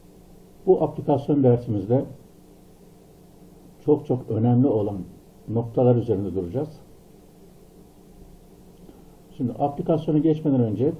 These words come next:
plan ve proje terimleri üzerinde durmak gerekir demişiz.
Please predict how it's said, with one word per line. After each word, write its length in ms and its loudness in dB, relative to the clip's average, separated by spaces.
plan 300 2
ve 220 -2
proje 260 -2
terimleri 440 2
üzerinde 340 0
durmak 320 -2
gerekir 420 -2
demişiz. 420 -12